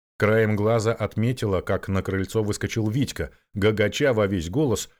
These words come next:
но тут же нырнул обратно в дом. Новенький молча и сосредоточенно кивнул, ничего не отвечая. Девушка захотела заснять непостижимый процесс соединения мяса, овощей и риса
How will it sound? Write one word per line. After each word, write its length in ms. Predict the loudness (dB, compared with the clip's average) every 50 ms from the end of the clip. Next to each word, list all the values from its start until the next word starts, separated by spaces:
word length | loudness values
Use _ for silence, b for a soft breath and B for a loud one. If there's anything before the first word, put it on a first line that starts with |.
| b b
но 220 | -2 0 0 0 -2
тут 260 | -4 -4 -2 -2 -2
же 160 | -2 -2 0
нырнул 340 | 0 0 2 2 2 2 0
обратно 440 | 0 2 2 0 0 0 0 -2 0
в 40 |
дом. 300 | 0 -2 -2 -4 -6 -10 _ _ _ _ _ _ _ _ _ _
Новенький 600 | -2 0 2 2 2 2 0 -2 -2 -4 -4 -2 0
молча 460 | 2 2 2 2 0 -2 -2 -2 -2
и 180 | 0 0 -2 -2
сосредоточенно 880 | -2 -2 -2 -2 -2 -2 0 0 0 0 0 -4 -2 0 0 -2 -2
кивнул, 420 | 0 -2 -2 0 0 0 0 0 0
ничего 360 | 0 -2 -2 -2 -2 -2 0
не 100 | 0 -2
отвечая. 640 | -2 -2 -4 -6 -4 -4 -4 -4 -4 -6 -10 -14 _ _ _ _ _ _ _ _ _ _ -6
Девушка 380 | -2 0 0 0 0 -2 -2 -2
захотела 480 | -2 0 -2 -2 -2 0 0 0 0
заснять 600 | 0 0 -2 -2 0 0 0 0 -2 -4 -8 -12 -8
непостижимый 840 | -4 -4 -2 -2 -2 -4 -4 -2 -2 -2 0 0 2 2 0 0 0
процесс 440 | 0 -2 -2 -2 0 -2 -2 -2 -2
соединения 800 | -4 -2 -2 0 0 -2 -2 -2 0 0 2 2 2 0 0
мяса, 480 | 0 0 0 0 0 -2 -2 -2 -4 -4
овощей 640 | -4 -2 -2 -2 0 -2 -2 -4 -4 -2 -2 -2 -4
и 200 | -4 -6 -6 -4
риса 380 | -4 -4 -2 -2 -2 -2 B